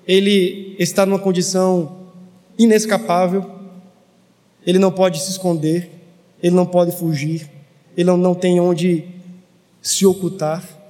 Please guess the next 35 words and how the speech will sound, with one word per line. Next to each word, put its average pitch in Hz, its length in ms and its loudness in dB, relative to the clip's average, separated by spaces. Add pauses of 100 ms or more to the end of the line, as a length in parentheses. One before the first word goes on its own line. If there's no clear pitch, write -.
(420)
Isso 196 240 0
traz 202 180 2
profundo 196 380 0
desespero 180 600 0
à 156 60 2
alma 147 280 0
humana. 127 400 -8 (840)
Usando 202 200 2
as 202 100 2
palavras 185 460 2
de 180 80 2
Agostinho, 190 840 -2 (880)
ele 190 160 2
diz 220 200 0
que 214 600 -2
a 185 100 0
alma 240 280 4
humana 202 480 2
está 196 180 -2
numa 202 120 2
agitação 214 540 0 (200)
tal, 160 680 -2
no 214 100 4
desespero 233 540 0
tal, 156 680 -4 (300)
que 190 100 0
ela 185 120 2
só 196 160 -2
encontra 190 420 0
descanso - 1000 -4
quando 170 180 -4
se 165 140 -6
refugia 147 520 -4
em 143 80 -2
Deus. 127 480 -10